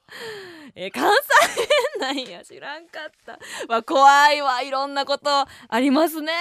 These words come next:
いや、楽しい。いや、これ面白いですね。これ。これこんな感じでね、ぜひ皆さんの声もオンエアしていきたいなと思ってますので、あの、携帯、iPhoneでもできますし、あの、レコーダーに撮って、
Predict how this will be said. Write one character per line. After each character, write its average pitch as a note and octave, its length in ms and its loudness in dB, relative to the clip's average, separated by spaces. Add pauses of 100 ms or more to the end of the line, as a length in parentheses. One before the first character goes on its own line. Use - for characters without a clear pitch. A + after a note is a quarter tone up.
(540)
い - 60 -20
や、 C#3 180 -6
楽 C4 260 -2
し - 80 -6
い。 D4+ 60 -2
い C4 40 2 (280)
や、 G3+ 100 -16
こ A3 80 -4
れ A3 60 0
面 E4+ 140 0
白 A#4 240 2
い C#4 40 -4
で - 80 -4
す A3 80 -12
ね。 F3+ 220 -14 (520)
こ G3+ 160 -10
れ。 F3+ 240 -6 (520)
こ G3 100 -14
れ G3+ 60 -10
こ D4 140 0
ん F4+ 80 4
な F#4 100 2
感 E4+ 240 0
じ D#4 80 -6
で D4+ 100 -4
ね、 E4+ 200 -4 (140)
ぜ C#4 120 -2
ひ C4 140 -2
皆 C4+ 200 2
さ D#4+ 160 0
ん A#3 120 -4
の G3 140 -4
声 A3 220 -2
も G3 260 -4
オ A#3 40 0
ン C#4+ 80 -2
エ D4 100 0
ア A3+ 60 0
し - 60 -8
て C4 160 -4
い B3+ 60 -8
き - 60 -20
た D#3+ 140 -6
い A#3 40 -4
な C4+ 120 0
と A#3+ 140 -8
思 A#3+ 140 -6
っ B3 60 -8
て C4 120 -6
ま C4 180 -4
す C#4+ 60 -18
の B3 180 -8
で、 G#3 240 -6 (400)
あ G#3+ 80 -10
の、 G3 160 -6
携 A#3+ 120 -4
帯、 G3 260 -4
iPhone A3+ 360 -4
で G3 100 -8
も F3+ 100 -12
で G3+ 100 -10
き C#4 100 -12
ま B3 140 -6
す C#4+ 80 -12
し、 A3+ 300 -8 (240)
あ G#3 100 -8
の、 F3 380 -6
レ G3 80 -6
コ G3 120 -4
ー F#3 60 -2
ダ F#3 120 -4
ー - 20 -6
に G#3 100 -8
撮 A3 120 -8
っ G3+ 40 -12
て、 F#4 380 -10